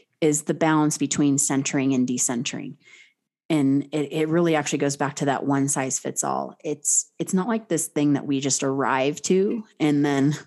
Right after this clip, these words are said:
we're there, you know, and you just hit the pose and you hold it forever,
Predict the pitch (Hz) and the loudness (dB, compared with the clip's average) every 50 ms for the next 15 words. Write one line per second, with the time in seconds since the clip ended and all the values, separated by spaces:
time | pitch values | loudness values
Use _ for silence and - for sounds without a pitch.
0 | _ _ _ - 214 226 254 262 254 269 294 294 269 240 208 180 156 143 135 143 | _ _ _ 0 2 4 4 4 4 4 2 2 2 2 2 2 2 4 4 4
1 | 147 151 156 156 160 165 160 160 160 147 156 147 143 - - 196 233 - 262 220 | 4 4 4 4 4 4 4 4 2 2 0 -2 -4 -2 0 2 2 2 0 0
2 | 196 190 254 294 240 196 165 156 156 151 139 135 - 240 247 254 247 233 - 233 | 2 2 2 2 2 0 0 0 0 0 0 0 2 2 2 2 0 -2 -2 0
3 | 226 214 196 175 165 - - - | 0 2 0 0 -2 -4 -8 -10